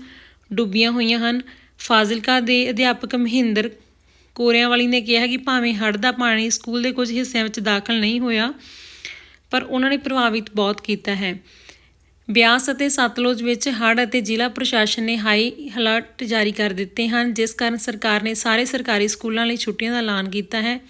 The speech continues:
ਜੇਕਰ ਕਲਾਸਾਂ ਮੁੜ ਸ਼ੁਰੂ ਕਰਨੀਆਂ ਪੈਂਦੀਆਂ ਹਨ ਤਾਂ ਵਿਕ-, ਵਿਲਕ-, ਵਿਕਲਪ ਪ੍ਰਬੰਧ ਕਰਨੇ ਪੈਣਗੇ। ਸਿੱਖਿਆ ਮੰਤਰੀ ਹਰਜੋਤ ਬੈਂਸ ਨੇ ਕਿਹਾ ਕਿ ਹਾਲਾਤ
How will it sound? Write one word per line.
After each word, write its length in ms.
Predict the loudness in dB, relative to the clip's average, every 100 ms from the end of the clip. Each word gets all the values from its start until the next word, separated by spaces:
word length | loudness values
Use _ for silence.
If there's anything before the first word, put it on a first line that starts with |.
| -20 -20 -20 -20 -2
ਜੇਕਰ 280 | 0 2 0
ਕਲਾਸਾਂ 400 | 2 2 2 0
ਮੁੜ 200 | 0 0
ਸ਼ੁਰੂ 260 | 0 -2 0
ਕਰਨੀਆਂ 380 | 0 0 -2
ਪੈਂਦੀਆਂ 440 | 0 0 2 0 0
ਹਨ 180 | -2 -2
ਤਾਂ 200 | -2 -2
ਵਿਕ-, 260 | -4 -12 -20 -12 -6
ਵਿਲਕ-, 380 | -4 -2 -4 -4 _ _ -20 -20 -20 _ -6
ਵਿਕਲਪ 480 | 0 4 4 0
ਪ੍ਰਬੰਧ 400 | -4 -2 0 0
ਕਰਨੇ 340 | 0 0 2 0
ਪੈਣਗੇ। 520 | 2 0 0 -2 -2
ਸਿੱਖਿਆ 440 | -2 -4 -2 0
ਮੰਤਰੀ 400 | 2 0 0 -2
ਹਰਜੋਤ 340 | -2 0 0 0
ਬੈਂਸ 400 | 0 0 -2 -4
ਨੇ 100 | -4
ਕਿਹਾ 240 | 0 0
ਕਿ 220 | 0 -4
ਹਾਲਾਤ 560 | 0 2 4 4 2